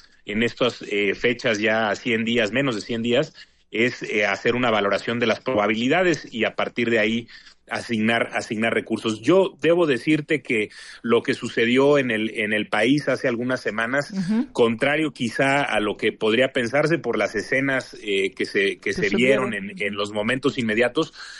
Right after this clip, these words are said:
Speaker 1: yo creo que es una medida que contribuye de manera significativa a la seguridad, eh,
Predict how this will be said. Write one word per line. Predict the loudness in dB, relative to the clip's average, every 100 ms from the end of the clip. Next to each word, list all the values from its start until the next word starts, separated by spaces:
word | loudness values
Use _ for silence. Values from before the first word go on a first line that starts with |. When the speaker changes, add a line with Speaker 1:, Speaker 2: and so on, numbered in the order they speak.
| -10 -2
Speaker 1:
yo | 2
creo | 2
que | 2
es | 0
una | 0
medida | 0 2 2 2
que | -2
contribuye | -2 -2 0 0 2 4 4 2
de | 0
manera | -2 -2 -4
significativa | -4 -8 -8 -8 -6 -4 0 2 2
a |
la | 0
seguridad, | -2 -4 -2 0 2 0 -4 -20 -20 -20 _ -2
eh, | 0 2 0 -2 -4